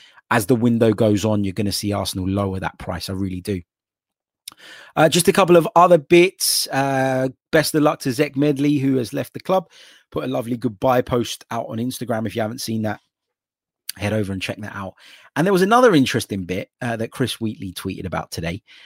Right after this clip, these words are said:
which was with regards to Patrick van Aanholt, of course, currently, uh, playing for the Netherlands at the Euros. Apparently, Arsenal made inquiries about Patrick van Aanholt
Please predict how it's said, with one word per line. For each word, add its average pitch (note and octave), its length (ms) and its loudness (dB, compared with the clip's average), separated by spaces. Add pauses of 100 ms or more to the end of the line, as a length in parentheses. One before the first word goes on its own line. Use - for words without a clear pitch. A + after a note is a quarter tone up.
(200)
which D3+ 180 2
was D3+ 140 4
with F3+ 180 2
regards E3 560 4
to B2 400 0 (120)
Patrick - 560 -4
van A2+ 340 0
Aanholt, B2 480 0
of - 140 -14
course, G#2 180 -2
currently, B2+ 500 -2 (460)
uh, G2+ 140 -4
playing B2 340 0
for A2+ 140 -2
the G#2+ 100 0
Netherlands A2 460 0
at G2+ 100 -6
the G2 180 -4
Euros. G#2+ 420 2 (720)
Apparently, B3 440 4
Arsenal F3+ 340 2
made E3+ 180 2
inquiries D#3+ 800 0 (100)
about G2+ 280 -8
Patrick - 380 -10
van G2 260 -10
Aanholt F#2+ 420 -10